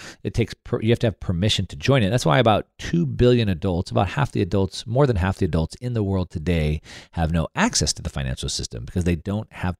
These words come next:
permission. And in order to send money around the world, it's very difficult,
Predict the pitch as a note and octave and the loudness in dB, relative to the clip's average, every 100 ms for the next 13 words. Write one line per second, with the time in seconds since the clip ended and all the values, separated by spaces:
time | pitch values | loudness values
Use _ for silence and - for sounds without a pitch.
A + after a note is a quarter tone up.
0 | - - D#2+ D2 D#2+ G2+ B2 - B1+ G#2 | -8 -6 -6 -4 -2 0 0 0 -2 -2
1 | G3+ - - - - - _ _ F#3+ G#3+ | -4 -8 -18 -16 -18 -20 _ _ -2 4
2 | G#3 D#3 D3 F3+ D#3 C3+ C3+ A#2+ C3+ A#2 | 4 4 4 2 2 2 2 2 2 4
3 | G2 F#2 G#2 F2+ D2+ F#2+ D2+ F2+ - C2 | 4 4 4 4 2 -2 -2 -6 -6 -10